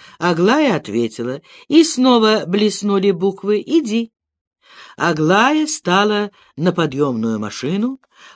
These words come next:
поднялась на восьмой этаж, сделала несколько шагов по коридору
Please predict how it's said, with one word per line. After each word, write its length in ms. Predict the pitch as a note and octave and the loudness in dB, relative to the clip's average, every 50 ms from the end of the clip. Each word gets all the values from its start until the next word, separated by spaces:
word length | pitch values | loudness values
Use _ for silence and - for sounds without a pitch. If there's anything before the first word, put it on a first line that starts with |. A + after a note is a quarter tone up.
| _ - | _ 0
поднялась 560 | A3+ B3+ G3+ A#3 C4 C4 C4+ C4+ C4+ - - | 2 2 4 2 2 4 4 2 2 0 0
на 120 | G#3 F3 | 0 0
восьмой 440 | D#3+ D#3 D3+ - C3+ C3 C3 A#2+ A#2 | 0 0 -2 -2 -4 -2 -2 -2 -2
этаж, 500 | - - B2+ D3 G#3+ B3 - - - - _ _ - - - - | -2 -4 -4 -4 -4 -6 -10 -14 -16 -18 _ _ -20 -20 -16 -8
сделала 500 | - E3+ F#3 F#3 A3 D#4+ D#4+ D#4 C#4 C4+ | -6 -4 -4 0 2 4 4 4 4 2
несколько 360 | C4 B3 C4+ C4+ C4 - - A#3+ | 2 2 2 2 0 -2 -4 -2
шагов 400 | - A#3 G#3+ F#3+ G#3 G#3+ G#3 - | 0 0 0 2 0 0 0 -2
по 100 | - G3 | -4 -2
коридору 680 | F#3+ G3+ G3+ G3 E3+ D#3+ A3+ C4+ D4+ D#4 D#4 D#4 D4+ | 0 0 0 0 -2 -2 0 0 2 2 2 0 -2